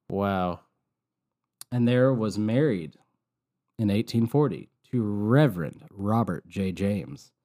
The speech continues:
Speaker 1: Wow.
Speaker 2: In the subsequent year, their first child, Frank, was born in Scott County.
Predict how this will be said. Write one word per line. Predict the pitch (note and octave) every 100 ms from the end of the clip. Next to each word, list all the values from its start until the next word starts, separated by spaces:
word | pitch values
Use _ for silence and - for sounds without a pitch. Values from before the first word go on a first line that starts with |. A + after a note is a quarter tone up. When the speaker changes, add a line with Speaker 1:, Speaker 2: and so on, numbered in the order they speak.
| _ _ _ _ _
Speaker 1:
Wow. | - - - -
Speaker 2:
In | G3 E3
the | A#2+
subsequent | - A#2 F#2+ A#2+ G#2 G#2+
year, | G#2+
their | G#2+ G2+
first | - D3+ F#3 F#3
child, | - F2 E2 -
Frank, | - D3+ C3+ - _ _ -
was | A#2 G#2 G2+
born | A2 A2 G#2+
in | G2
Scott | - D#3 -
County. | - F2+ C#2